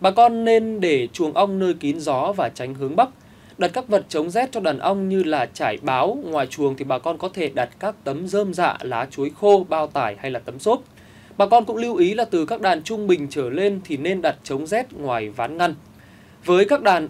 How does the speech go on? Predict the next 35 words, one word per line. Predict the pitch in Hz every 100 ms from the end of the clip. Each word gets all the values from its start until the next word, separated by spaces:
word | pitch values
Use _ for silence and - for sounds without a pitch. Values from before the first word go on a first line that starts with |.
| -
yếu | 151 165 262
thì | 208
nên | 160 202 190
dồn | 160 156 139
ong | - 208 202
vào | 170 139
giữa | 131 151 196 294
để | 330 131
chống | - 135
rét | 151 240
hai | - 185
bên | 170 175 147 - -
và | 170
cần | 165 143
chú | 147 147
ý | 139
là | 175 214
điều | 147 135
chỉnh | 135 113
dụng | 151 151
cụ | 160 151
chống | 156 139
rét | 156 254 - -
theo | 180 165 156
diễn | 160 165
biến | 147 104
của | -
thời | 135
tiết | 113 233 262
và | 139 113
sinh | - 151
hoạt | 143 -
của | -
đàn | 120 117
ong. | 156